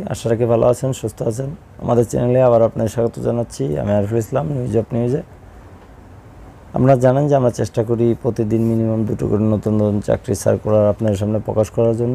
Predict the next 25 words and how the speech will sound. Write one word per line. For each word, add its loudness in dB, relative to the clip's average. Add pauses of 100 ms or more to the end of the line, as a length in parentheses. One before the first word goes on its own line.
(140)
তার -2
প্রেক্ষিতে -2
আজকে 0
আমরা 0
নিয়ে 0
এসেছি -4
বাংলাদেশ 0 (140)
স্থলবন্দর 0
কর্তৃপক্ষ -6
যে 2
নতুন 0
একটি -2
চাকরির 0
সার্কুলার -2
প্রকাশিত -4
করেছে, -2 (920)
সে 0
বিষয় 2
নিয়ে 2
আজকে -6
আমরা 2
আলোচনা 0
করব। -6 (120)
তো -4
মূল 2